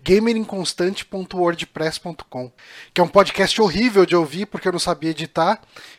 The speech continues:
então metade das vozes ficaram, quer dizer, a voz minha ficou no fone esquerdo,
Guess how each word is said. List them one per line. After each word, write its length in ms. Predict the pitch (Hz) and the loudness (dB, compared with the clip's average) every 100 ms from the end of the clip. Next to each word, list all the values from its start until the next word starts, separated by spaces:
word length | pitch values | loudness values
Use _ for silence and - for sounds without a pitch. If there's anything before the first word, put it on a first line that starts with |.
| - | -14
então 340 | 156 180 175 | 0 2 4
metade 580 | 185 185 170 180 185 185 | 2 -2 2 4 4 2
das 400 | 185 185 175 160 | 4 6 6 2
vozes 420 | 147 160 170 156 | -2 2 2 0
ficaram, 600 | 151 175 165 160 160 160 135 | -8 -4 0 2 0 -6 -8
quer 120 | 185 | -8
dizer, 200 | 151 165 | -6 -6
a 80 | 139 | -8
voz 440 | - 185 208 180 147 _ | 2 4 4 0 -10 _
minha 280 | 147 208 269 | -8 -2 0
ficou 260 | - - 185 | 0 0 -2
no 120 | 175 | -2
fone 260 | - 180 165 | -4 -6 -6
esquerdo, 580 | - - 170 208 226 | -10 -8 -8 -8 -10